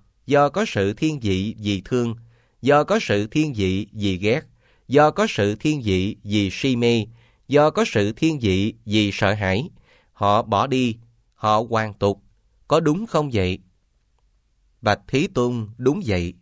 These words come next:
Đức Phật Thế Tôn đã khiển trách rằng: "Này các tỳ khưu, thật không đúng đắn cho những kẻ rồ dại ấy.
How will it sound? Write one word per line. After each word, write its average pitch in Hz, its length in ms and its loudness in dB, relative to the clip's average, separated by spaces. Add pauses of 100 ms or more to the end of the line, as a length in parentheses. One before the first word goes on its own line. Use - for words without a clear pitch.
(920)
Đức 196 220 -2
Phật 110 200 2
Thế 160 220 2
Tôn 127 400 0
đã 110 160 2
khiển 107 280 -2
trách 214 240 -4
rằng: 95 320 -4 (1400)
"Này 113 360 0
các 190 260 -4
tỳ 104 200 0
khưu, 135 380 -4 (400)
thật 107 240 0
không 123 280 2
đúng 170 180 0
đắn 135 300 0 (160)
cho 147 160 2
những 131 260 -2
kẻ 104 300 -2
rồ 101 180 0
dại 90 280 -2
ấy. 107 260 -4